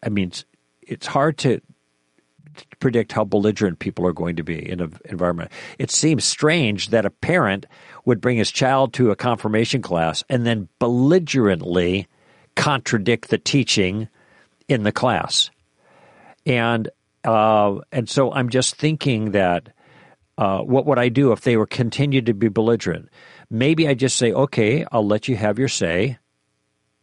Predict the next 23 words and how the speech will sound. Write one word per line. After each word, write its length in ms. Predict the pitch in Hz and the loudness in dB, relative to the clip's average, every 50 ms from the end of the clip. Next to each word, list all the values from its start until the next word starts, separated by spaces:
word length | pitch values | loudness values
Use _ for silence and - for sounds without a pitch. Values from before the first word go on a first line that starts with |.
| _ _ _ _ _ _ _ _ _ _ _ _ - - - - - _ - | _ _ _ _ _ _ _ _ _ _ _ _ -20 -20 -20 -20 -20 _ -6
and 180 | - 107 98 | -4 -2 0
then 140 | 107 113 113 | 0 0 2
I'll 200 | 110 107 117 123 | 2 2 2 2
respond 560 | 117 120 117 - - - - 98 95 101 98 - | 2 2 0 0 -2 -2 0 0 0 0 -2 0
to 200 | - 127 135 160 | 0 2 2 2
it 160 | 208 226 - _ _ _ _ _ | 2 0 -2 _ _ _ _ _
for 160 | - - 123 | -2 0 2
the 100 | 110 101 | 2 2
whole 160 | 101 123 127 | 2 0 0
class, 420 | - - - 92 90 90 90 - 113 | 0 0 0 2 2 2 0 -2 -4
and 200 | 113 101 98 95 | -4 -2 -2 0
then 160 | 95 95 98 | 0 0 0
we're 120 | 98 95 95 | 0 0 0
moving 340 | 98 90 80 98 95 87 | 0 -2 -2 -2 -4 -4
on." 240 | 82 78 73 71 - - _ _ _ _ _ _ _ _ _ - - | -4 -6 -8 -10 -14 -20 _ _ _ _ _ _ _ _ _ -18 -6
So 140 | - - 131 | -2 0 2
this 200 | 131 151 139 - | 2 2 2 2
is 160 | 131 113 113 | 0 2 2
a 80 | 110 101 | 2 0
variation 760 | 92 95 127 135 131 127 127 120 120 123 120 - - 117 107 | 0 2 2 2 4 4 4 4 4 2 0 -2 -2 -2 -2
of 100 | 87 73 | -2 0
the 80 | 95 | -2
steamroller, 800 | - - - 117 110 104 95 87 82 78 80 - - - - | -2 -2 -2 -2 -2 -2 0 0 -2 -2 -4 -6 -10 -12 -14